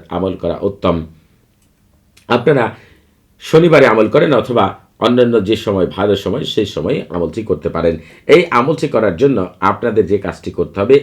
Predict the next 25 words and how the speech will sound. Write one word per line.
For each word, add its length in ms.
একটি 400
বাটির 420
মধ্যে, 440
কাচের 500
প্লেটের 400
মধ্যে 400
সামান্য 720
মধু 260
রাখতে 300
হবে 280
এবং 400
আপনার 540
এবং 220
যার 180
জন্য 180
আমল 220
করবেন 360
তাদের 340
দুইজনের 580
ছবি 480
আপনাদের, 420
আপনার 260
এক 200
পাশে 240
আপনি 240